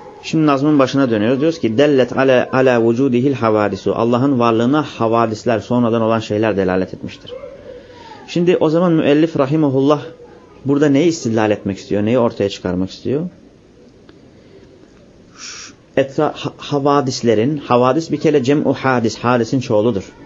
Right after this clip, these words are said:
Hadis ortaya sonradan çıkan. Mesela bizim ağzımızdan dökülen sözlere de hadis denir. Neden? Çünkü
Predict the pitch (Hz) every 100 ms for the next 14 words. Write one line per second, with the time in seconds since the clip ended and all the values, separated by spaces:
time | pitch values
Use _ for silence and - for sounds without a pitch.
0 | - - - - - 127 120 123 - -
1 | 127 117 135 131 131 139 139 120 123 117
2 | - 90 90 - - - - - - -
3 | - 131 151 143 139 123 147 - 127 127
4 | 131 131 127 123 123 117 135 135 127 -
5 | - - - 117 117 131 131 131 127 113
6 | 117 127 127 - 104 117 - 95 92 110
7 | 107 117 147 156 - - 123 117 135 135